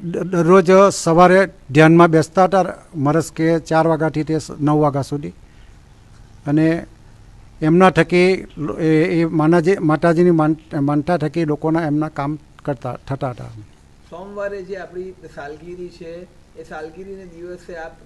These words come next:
Speaker 2: કેટલા માણસોનું એક્સપેક્ટેશન રાખો છો અને આખો દિવસ દરમિયાન ડાયરો ચાલશે?
Speaker 1: ડાયરો સવારે આઠ વાગ્યાથી સાંજે છ વાગ્યા સુધી ડાયરો ચાલે છે અને પબ્લિકો, ભક્તો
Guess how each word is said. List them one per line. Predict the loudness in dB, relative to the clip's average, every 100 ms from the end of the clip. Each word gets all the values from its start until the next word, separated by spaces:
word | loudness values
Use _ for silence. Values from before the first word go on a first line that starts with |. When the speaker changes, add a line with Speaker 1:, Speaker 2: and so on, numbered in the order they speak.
| -20
Speaker 2:
કેટલા | -20 -16 -16 -16
માણસોનું | -18 -20 -20 -20
એક્સપેક્ટેશન | -20 -20 -20 -20 -20 -20 -20 -18
રાખો | -18 -18 -18 -16
છો | -16 -20 -20 _ -20 -18
અને | -16
આખો | -16 -16 -18
દિવસ | -14 -12 -12
દરમિયાન | -12 -14 -14 -16 -16
ડાયરો | -14 -14 -14
ચાલશે? | -16 -18 -18 -20 -20 -20 -20 -20 -20 -20 -16 -6
Speaker 1:
ડાયરો | 0 2 4 6 6 4 2 -4 -20 -20 -20
સવારે | -14 -4 2 4 4 2 -4 -20 -16 -4
આઠ | -2 0
વાગ્યાથી | 0 2 0 0 -2 -4 -6
સાંજે | -6 -2 0 -2 -4
છ | -6 0
વાગ્યા | 2 2 0
સુધી | -2 -4 -2
ડાયરો | -2 -2
ચાલે | -4 -2 -2
છે | -2 -4
અને | -6 -4 0 0 -2 -10 -20 -20 -20 -20 _ -20 -20 -8
પબ્લિકો, | -6 0 2 4 2 2
ભક્તો | 0 0 2 4 4 0